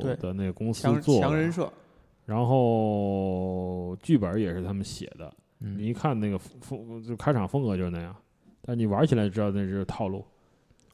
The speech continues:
Speaker 3: 玩一下我就不知道他在讲什么，
Speaker 1: 嗯。
Speaker 3: 我就退了。
Speaker 1: 就是套路嘛，
Speaker 3: 删了。
Speaker 1: 就，就是套路嘛，
Speaker 2: 对，
Speaker 1: 就是。
Speaker 2: 就拿那个《百万亚瑟王》举例，
Speaker 1: 嗯。
Speaker 2: 他，我，因为我没有真正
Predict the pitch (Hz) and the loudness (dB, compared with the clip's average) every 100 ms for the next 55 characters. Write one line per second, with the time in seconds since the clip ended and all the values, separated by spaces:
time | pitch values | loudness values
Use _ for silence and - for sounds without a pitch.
0 | - 107 117 120 101 98 98 107 104 98 | -10 -8 -6 -8 -8 -8 -8 -8 -8 -4
1 | 104 98 95 95 95 92 90 92 - 95 | -4 -4 -8 -8 -10 -10 -10 -12 -12 -12
2 | 120 - - - 123 110 - 120 98 90 | -12 -14 -16 -16 -6 -2 2 2 0 -4
3 | 95 98 107 104 98 - 110 90 85 127 | -4 -4 -2 -2 -2 0 0 0 -2 -4
4 | 107 92 - 233 139 123 135 147 147 135 | -4 -8 0 2 2 0 0 0 -2 -2
5 | 135 127 143 143 147 135 135 147 131 127 | -4 -2 2 2 2 -2 -2 -6 -8 -8
6 | 127 - - 107 185 180 190 - - - | -10 -12 -8 -4 2 4 2 0 -8 -2
7 | 143 170 196 156 131 143 151 135 - 170 | 0 2 4 4 4 4 4 2 -2 2
8 | 170 147 131 127 | 2 2 -2 -8